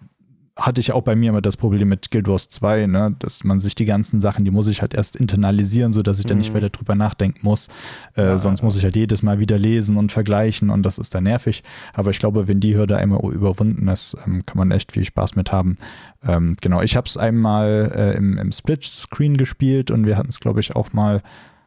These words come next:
Speaker 1: äh, wobei, da bin ich mir grad nicht sicher. Also, aus Splitscreen funktionierte ja schon von Anfang an, aber mittlerweile kann
Speaker 2: Mhm.
Speaker 1: man's ja auch konsolenübergreifend oder geräteübergreifend spielen. Und, ähm, ja, in Sachen Atmosphäre, von dem, was ich so mitbekommen habe, fand ich,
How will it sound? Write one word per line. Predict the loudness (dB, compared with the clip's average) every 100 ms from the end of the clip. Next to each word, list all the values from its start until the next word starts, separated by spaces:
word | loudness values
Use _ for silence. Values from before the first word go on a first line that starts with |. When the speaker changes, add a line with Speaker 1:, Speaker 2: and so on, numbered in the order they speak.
| _ _ _ _
Speaker 1:
äh, | -14 -8 -6
wobei, | -4 -4
da | -4
bin | -6
ich | -8
mir |
grad | -10 -6
nicht | -6 -6
sicher. | -6 -2
Also, | -2
aus | -2
Splitscreen | -2 -4 -4 -2 0 2 0 -4
funktionierte | -4 -2 0 0 0 2
ja | 2 0
schon | 0 0
von | 0
Anfang | 0 0 0 0
an, | 2 0 0
aber | 0 2
mittlerweile | 2 0 0 0 0
kann | 0
Speaker 2:
Mhm. |
Speaker 1:
man's | 2 2
ja | 0 0
auch | -2
konsolenübergreifend | -2 -2 2 2 2 2 0 0 -2 -2 -2 0 -2 0 0 -2
oder | -4 -4
geräteübergreifend | -2 -2 0 0 -2 -2 -4 -4
spielen. | -6 0 0 0 -8 -20 -20 -20 -20 _
Und, | -2 2 2 0 0
ähm, | 0 2
ja, | 0 0
in | 0
Sachen | 0 0
Atmosphäre, | 0 0 0 -2 -2 0 0 0 0 -4 -12
von | -4 0
dem, | 2
was | 0
ich | 0 0
so | 0
mitbekommen | 0 -2 -2 0 2
habe, | 2 0 -2 -6 -20 _
fand | -6 -2 0 0 -2 -2
ich, | 0 0 -2 -8 -10